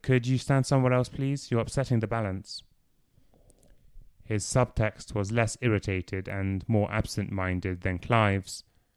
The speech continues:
but its content was much the same. Bruce looked at his watch. Nine thirty. How on earth was he going to fill the day?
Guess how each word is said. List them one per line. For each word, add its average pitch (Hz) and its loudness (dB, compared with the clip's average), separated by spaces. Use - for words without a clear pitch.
but 110 2
its 117 -4
content 110 4
was 95 -8
much 95 -8
the 98 -6
same. 90 -2
Bruce 110 4
looked 110 0
at 95 -2
his 92 -2
watch. - 0
Nine 98 2
thirty. 92 -2
How 104 2
on 110 6
earth 123 8
was 92 -6
he 104 -6
going 95 -2
to 98 -8
fill 104 0
the 104 -4
day? 113 0